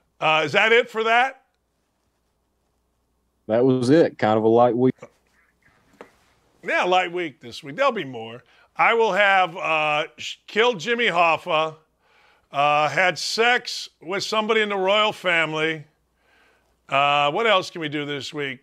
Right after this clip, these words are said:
Speaker 1: Had ten more people say that I called him a meth head.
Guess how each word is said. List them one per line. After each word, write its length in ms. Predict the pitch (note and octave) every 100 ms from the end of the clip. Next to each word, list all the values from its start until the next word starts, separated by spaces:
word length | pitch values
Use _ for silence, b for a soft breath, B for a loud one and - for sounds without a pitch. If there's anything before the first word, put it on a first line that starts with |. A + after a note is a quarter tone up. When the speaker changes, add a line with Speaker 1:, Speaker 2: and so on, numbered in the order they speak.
| _ _ -
Speaker 1:
Had 260 | D3+ D#3 -
ten 220 | G3+ A#3
more 220 | A#3+ A3+
people 640 | - G3+ F#3 G#3+ G3+ E3 _ _ _ _ _ _ _ _
say 280 | - F#3+ F#3+
that 140 | F#3+
I 80 | F#3+
called 300 | F#3 F#3 F3+
him 100 | F#3+
a 40 | F#3+
meth 320 | E3+ D#3+ D3+
head. 360 | D#3 D3 D3